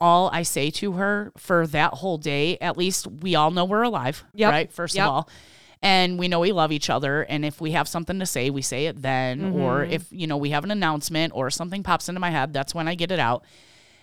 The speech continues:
Speaker 1: And just, like, staying in contact. And I have friends, too, that they have been very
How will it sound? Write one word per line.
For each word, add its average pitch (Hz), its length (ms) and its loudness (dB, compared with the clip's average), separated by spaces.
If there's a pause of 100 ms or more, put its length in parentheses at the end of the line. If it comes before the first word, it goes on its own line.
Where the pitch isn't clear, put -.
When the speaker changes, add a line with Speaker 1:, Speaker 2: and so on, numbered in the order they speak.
(120)
Speaker 1:
And 220 140 2
just, - 400 -2 (180)
like, 202 220 0
staying 220 340 0
in 202 120 -4
contact. 175 640 -2
And 180 360 -2 (840)
I 208 160 2
have 269 200 2
friends, 226 540 0
too, 226 440 0 (640)
that 214 260 4
they 196 260 2
have 220 300 0
been 190 460 2
very 160 840 -2